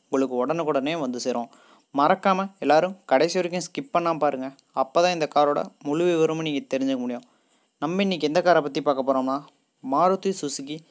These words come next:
ஸ்விஃப்ட் டிசைரை பத்தி தாங்க பார்க்க போறோம். காரோட கண்டிஷன்னு பார்க்குறப்ப நல்ல பக்காவான கண்டிஷனுங்க, நல்ல வெல் மெயின்டெய்ன்டு காருங்க. காரோட மாடல்னு பார்த்தோம்னா, இரண்டாயிரத்தி பதினேழு மாடலுங்க. காரோட ஓனர்ஷிப்னு பார்த்தோம்னா, சிங்கிள் ஓனர் வெஹிக்கிள் தாங்க.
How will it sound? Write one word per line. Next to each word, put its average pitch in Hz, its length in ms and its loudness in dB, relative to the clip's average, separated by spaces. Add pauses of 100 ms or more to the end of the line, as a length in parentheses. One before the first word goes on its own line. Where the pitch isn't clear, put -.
(400)
ஸ்விஃப்ட் 160 280 -2
டிசைரை 147 420 2
பத்தி 131 200 -2
தாங்க 139 280 -2 (140)
பார்க்க 123 360 0
போறோம். 127 120 -6 (580)
காரோட 185 340 6
கண்டிஷன்னு 170 460 -2
பார்க்குறப்ப 143 440 -2 (160)
நல்ல 156 360 2
பக்காவான 175 480 2
கண்டிஷனுங்க, 156 560 -6
நல்ல 135 260 2
வெல் 131 280 0
மெயின்டெய்ன்டு 135 500 -4
காருங்க. 120 320 -2 (720)
காரோட 170 360 6
மாடல்னு 170 500 4
பார்த்தோம்னா, 156 400 0 (100)
இரண்டாயிரத்தி 143 520 2
பதினேழு 151 640 0
மாடலுங்க. 135 300 -4 (260)
காரோட 175 400 6
ஓனர்ஷிப்னு 170 680 -2
பார்த்தோம்னா, 165 280 -6 (420)
சிங்கிள் 175 460 -4
ஓனர் 160 280 4
வெஹிக்கிள் 135 320 0
தாங்க. 127 340 -6